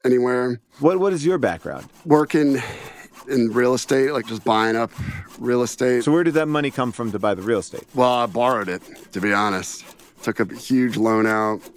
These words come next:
Speaker 2: Okay, so let me, let me just say here, uh, from, if I'm looking at you as a historical figure,
Speaker 1: Yeah.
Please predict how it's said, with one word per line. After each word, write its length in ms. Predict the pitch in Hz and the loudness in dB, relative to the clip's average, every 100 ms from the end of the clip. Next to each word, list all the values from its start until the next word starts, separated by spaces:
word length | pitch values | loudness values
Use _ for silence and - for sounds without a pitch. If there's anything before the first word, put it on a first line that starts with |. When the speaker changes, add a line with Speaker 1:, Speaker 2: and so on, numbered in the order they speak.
| - - - | -20 -6 0
Speaker 2:
Okay, 220 | 147 120 | 2 0
so 260 | 107 175 175 | 0 0 0
let 240 | 147 208 | 0 0
me, 180 | 226 196 | 0 0
let 100 | 202 | 2
me 60 | 185 | 0
just 160 | 160 | 0
say 140 | 131 117 | 0 2
here, 240 | 110 110 | 2 2
uh, 180 | 107 104 | 0 -2
from, 300 | - 123 110 120 | -4 -4 -4 -2
if 100 | 117 | 0
I'm 140 | 135 | 2
looking 240 | 131 113 | 2 2
at 100 | 107 | 0
you 220 | 120 135 107 | 2 2 2
as 120 | 92 | 0
a 40 | |
historical 480 | 90 78 98 87 - | -2 0 0 0 -4
figure, 300 | 82 69 76 | -8 -8 -2
Speaker 1:
Yeah. 340 | 120 120 104 | 0 2 0